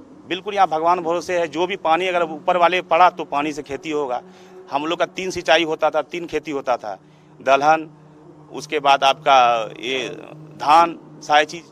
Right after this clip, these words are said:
एक खेती होते होते बिल्कुल पस्त हो जाता है, ज़मीन का बिल्कुल स्थिति बुरा हो जाती है। ना ही नदी, नदी है यहाँ पे, ठीक है, ना सिंचाई की व्यवस्था है। आज जितने भी यहाँ पे डैम भी बनने का जो स्थिति है, वो भी डैम नहीं बना आज तक हम लोगों का।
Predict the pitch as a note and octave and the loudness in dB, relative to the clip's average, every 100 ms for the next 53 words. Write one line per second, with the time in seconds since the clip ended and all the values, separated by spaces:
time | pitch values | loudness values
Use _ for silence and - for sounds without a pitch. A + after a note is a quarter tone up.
0 | _ - _ _ F3+ A3 - F#3+ E3 F#3 | _ -20 _ _ -6 -6 -6 -16 -12 -12
1 | F#3 G3 F#3 F#3+ F3+ F3 E3+ G#3 E3 E3+ | -8 -8 -8 -10 -10 -12 -16 -12 -8 -8
2 | E3+ E3 D#3+ D#3+ D3 D#3+ E3+ D#3 D#3 D#3+ | -8 -10 -6 -6 -6 -12 -10 -12 -12 -18
3 | D#3 D3+ D#3+ - _ _ C3 C3+ A#2+ A2+ | -18 -18 -20 -20 _ _ -4 -2 -2 -6
4 | _ G#2+ G2 A#2 C#3 A#2 B2 B2+ D3+ A2 | _ -20 -18 -16 -16 -16 -16 -14 -16 -14
5 | C#3 D#3 D3+ C#3+ C3 C3 B2 - _ _ | -14 -10 -10 -8 -10 -12 -18 -20 _ _
6 | _ _ D#3+ D#3 A#2 F2 _ _ C3+ C#3 | _ _ -16 -12 -14 -16 _ _ -14 -14
7 | C3+ C#3 D3+ C#3+ C#3 - C#3+ C3+ B2+ - | -10 -6 -6 -6 -14 -8 -4 -4 -8 -18
8 | _ A#2+ C3+ B2+ - D#3+ D3+ D3+ D3 D3+ | _ -6 -6 -8 -14 -12 -10 -8 -8 -10
9 | B2 C3+ D#3 D3+ C#3+ C#3+ D3 G2+ F#2+ B2+ | -8 -6 -6 -10 -10 -10 -12 -14 -20 _
10 | - D3 D3 C#3 C3+ E3 D3 C#3+ C#3 C#3+ | -8 -8 -8 -14 -18 -14 -10 -8 -8 -10
11 | B2+ C#3 C3+ C3+ C3 B2+ - B2 B2 B2 | -8 -8 -10 -10 -6 -6 -8 -18 -16 -18
12 | A2+ A2 | -14 -12